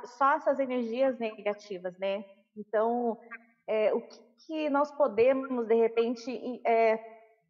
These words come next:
é difícil ensinar, porque não tem uma receita, né,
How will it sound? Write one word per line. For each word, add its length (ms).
é 100
difícil 400
ensinar, 720
porque 260
não 180
tem 760
uma 260
receita, 840
né, 260